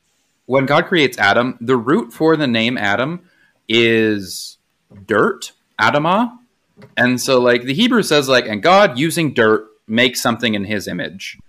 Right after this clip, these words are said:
And so it just, like, it really hit me that, like, the man made of rocks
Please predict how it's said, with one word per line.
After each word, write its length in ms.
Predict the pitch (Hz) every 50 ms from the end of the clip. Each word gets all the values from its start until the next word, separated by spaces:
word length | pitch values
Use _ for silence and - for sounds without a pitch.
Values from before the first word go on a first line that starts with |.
| _ _ _ _ _ _ _ _ _ _ -
And 260 | 156 170 170 170 -
so 80 | -
it 100 | 110 170
just, 140 | 156 208 -
like, 140 | 254 226 -
it 100 | 165 165
really 300 | 147 165 196 220 226 196
hit 160 | 180 233 220
me 140 | 143 120 110
that, 120 | 98 117 113
like, 280 | 120 120 113 - -
the 120 | 117 120 120
man 300 | 123 135 139 139 135 117
made 160 | 120 120 117
of 160 | 110 - -
rocks 600 | 107 95 87 - - _ - - - - - -